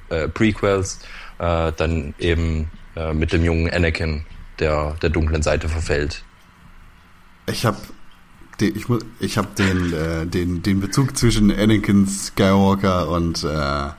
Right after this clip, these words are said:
Speaker 2: dem Darth, dem Macht der Zwei Darth nicht f-,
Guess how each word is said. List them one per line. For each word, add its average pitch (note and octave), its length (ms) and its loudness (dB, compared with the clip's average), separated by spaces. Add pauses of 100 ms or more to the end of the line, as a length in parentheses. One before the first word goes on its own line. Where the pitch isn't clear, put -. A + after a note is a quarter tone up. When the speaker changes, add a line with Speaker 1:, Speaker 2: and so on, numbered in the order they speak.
(280)
Speaker 2:
dem D#2+ 420 0 (280)
Darth, - 580 0 (360)
dem F2 320 2 (160)
Macht F#2+ 420 0
der E2+ 140 0
Zwei F2 380 0
Darth D#2+ 520 -2
nicht F2 340 -4
f-, - 380 -18